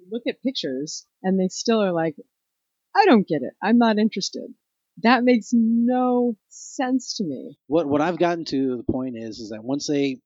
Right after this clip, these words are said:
Speaker 2: <clears throat> don't get it, all I can tell 'em is, "A Bernavin is the Matrix. I can't tell you what it is. You're gonna have to experience it for yourself." And that's just the, the base, everyone that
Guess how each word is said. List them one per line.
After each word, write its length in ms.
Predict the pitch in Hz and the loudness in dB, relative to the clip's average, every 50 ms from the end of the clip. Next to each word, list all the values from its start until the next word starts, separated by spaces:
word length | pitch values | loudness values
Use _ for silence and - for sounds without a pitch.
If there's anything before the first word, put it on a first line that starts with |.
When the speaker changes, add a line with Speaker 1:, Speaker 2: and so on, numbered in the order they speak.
| _ _ | _ _
Speaker 2:
<clears throat> 340 | - 190 156 123 123 - _ | -10 -10 -10 -12 -16 -12 _
don't 240 | 156 156 170 151 143 | -6 -6 -6 -6 -6
get 160 | 127 139 123 | -6 -4 -4
it, 140 | 123 123 120 | -4 -6 -6
all 180 | 120 123 131 131 | -6 -4 -4 -4
I 80 | 139 135 | -4 -6
can 120 | - 127 | -8 -12
tell 220 | - 147 135 131 123 | -10 -10 -10 -10 -10
'em 140 | 120 117 | -12 -12
is, 260 | 113 113 110 107 - _ _ _ _ _ _ _ _ _ _ _ _ _ _ | -12 -12 -12 -14 -14 _ _ _ _ _ _ _ _ _ _ _ _ _ _
"A 60 | 120 | -14
Bernavin 480 | 113 131 143 160 165 151 131 165 165 156 | -6 -4 -2 -2 -2 -2 -2 -2 -2 -2
is 120 | 143 - | -4 -6
the 80 | - 127 | -6 -4
Matrix. 680 | 123 131 131 123 - - - - - - - - - _ _ _ _ _ _ _ _ _ _ _ _ _ _ _ _ _ _ _ _ _ _ _ | -2 0 -2 -2 -2 -10 -14 -14 -14 -12 -12 -12 -12 _ _ _ _ _ _ _ _ _ _ _ _ _ _ _ _ _ _ _ _ _ _ _
I 200 | - 135 151 165 | -10 -6 -6 -6
can't 360 | 180 - - 180 165 165 147 - _ _ _ _ _ _ _ _ _ - | -8 -8 -6 -6 -6 -6 -6 -10 _ _ _ _ _ _ _ _ _ -10
tell 220 | - 156 156 160 | -6 -2 0 0
you 200 | 151 151 160 160 | 0 0 0 -2
what 300 | 135 117 117 120 120 120 | -2 -4 -4 -4 -2 -2
it 100 | 131 127 | 0 2
is. 560 | 156 175 147 110 104 90 - - - - - _ _ _ _ | 4 4 4 2 -2 -10 -14 -12 -14 -14 -16 _ _ _ _
You're 160 | - 127 131 | -12 -12 -10
gonna 280 | 123 147 143 147 151 147 | -6 -6 -4 -4 -4 -4
have 180 | 143 135 123 | -6 -8 -6
to 80 | - 131 | -6 -8
experience 540 | 117 - - - 135 123 120 120 120 - - | -8 -8 -8 -6 -6 -6 -4 -6 -8 -10 -14
it 60 | - _ | -12 _
for 80 | 127 | -10
yourself." 540 | 113 107 110 - - 135 113 95 92 - - _ _ _ _ _ _ | -8 -8 -8 -8 -8 -8 -8 -8 -14 -20 -20 _ _ _ _ _ _
And 120 | - 135 | -10 -6
that's 140 | 180 240 240 | -4 -4 -2
just 200 | - 240 - - _ | -2 -4 -6 -6 _
the, 220 | - 143 127 120 110 | -6 -6 -6 -6 -8
the 100 | 117 113 - _ _ | -12 -16 -16 _ _
base, 260 | 139 139 139 - - _ _ _ _ _ | -10 -10 -10 -10 -14 _ _ _ _ _
everyone 420 | - 180 202 214 208 226 233 220 220 | -8 -6 -4 -4 -4 -2 -4 -4 -4
that 160 | 226 220 190 | -6 -8 -8